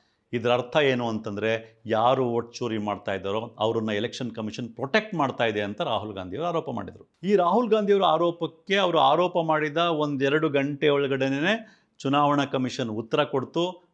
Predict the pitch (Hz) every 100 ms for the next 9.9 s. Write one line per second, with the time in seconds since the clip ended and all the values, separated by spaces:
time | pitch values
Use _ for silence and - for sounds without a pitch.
0 | - 110 107 135 - 151 139 139 143 147
1 | 135 127 127 160 139 135 135 123 127 120
2 | 113 127 139 147 117 123 143 160 139 117
3 | 107 123 117 117 - 113 101 - 90 87
4 | - - - 165 214 214 196 156 208 226
5 | 139 104 127 - _ _ 107 120 180 220
6 | 220 220 208 208 180 170 170 156 151 143
7 | 139 135 131 131 151 190 185 - 120 135
8 | 143 151 - - 143 143 131 135 170 -
9 | 151 135 117 117 143 196 208 208